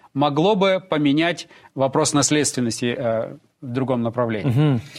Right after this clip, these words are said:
Speaker 1: Поэтому для Авраама это очень важно. Он говорит: "Вот распорядитель в доме моем, вот все, что я имею".
Speaker 2: Мгм.
Speaker 1: И интересно, э, конечно, мы можем многое говорить. Э, шестнадцатая глава говорит о том, что Авраам решил, что необходимо Богу помочь
Speaker 2: Да-да.
Speaker 1: в решении этого вопроса.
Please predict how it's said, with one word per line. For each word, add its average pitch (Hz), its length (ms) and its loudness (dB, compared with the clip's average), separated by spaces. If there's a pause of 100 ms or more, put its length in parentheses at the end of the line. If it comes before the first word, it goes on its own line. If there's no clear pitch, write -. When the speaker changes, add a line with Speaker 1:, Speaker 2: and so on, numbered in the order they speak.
Speaker 1:
Поэтому 175 320 0
для 165 160 0
Авраама 180 380 2
это 185 100 -2
очень 180 220 -2
важно. 175 280 2
Он 156 120 2
говорит: 151 200 0
"Вот 175 280 -2
распорядитель 180 720 0
в 156 60 -2
доме 214 260 2
моем, 131 280 2
вот 254 300 0 (360)
все, 220 220 -2
что - 200 -2
я 202 180 2
имею". 208 420 -2
Speaker 2:
Мгм. 139 280 2 (880)
Speaker 1:
И 165 100 0
интересно, 226 400 0
э, 165 340 2
конечно, 180 460 -2
мы 160 340 2
можем 151 420 2
многое 143 500 2
говорить. 143 520 0
Э, 127 260 2
шестнадцатая 156 500 -2
глава 139 300 2
говорит 131 260 0
о - 60 -20
том, 135 120 -2
что 131 200 -2
Авраам 135 440 0
решил, 135 280 0
что 135 140 -4
необходимо 131 480 0
Богу 135 280 0
помочь 139 500 -2
Speaker 2:
Да-да. 139 480 2
Speaker 1:
в 135 100 -4
решении 151 380 0
этого 135 220 0
вопроса. 131 560 0